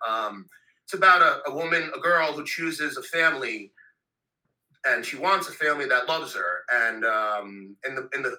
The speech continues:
in the film, they don't love her. It's a cartoon. It's on Netflix. It's the sweetest thing in the world, but there's, the, the parents are terrible to the kids. And she would always sing the song and be like, "I, I choose you. I sing it to you guys because you don't treat us like that,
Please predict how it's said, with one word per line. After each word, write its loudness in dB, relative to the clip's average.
in -4
the -8
film, 2
they 2
don't 0
love 2
her. 4
It's -2
a -14
cartoon. 2
It's -8
on 0
Netflix. 2
It's -12
the -10
sweetest -4
thing 0
in -8
the -12
world, -2
but -4
there's, -8
the, -12
the -16
parents 4
are -10
terrible 2
to -14
the -14
kids. -4
And -16
she -8
would -2
always -4
sing -4
the -8
song -4
and -8
be -6
like, -2
"I, -2
I -2
choose -6
you. 2
I -2
sing -2
it -6
to -10
you -2
guys 4
because -8
you -4
don't -4
treat -2
us -4
like -8
that, -2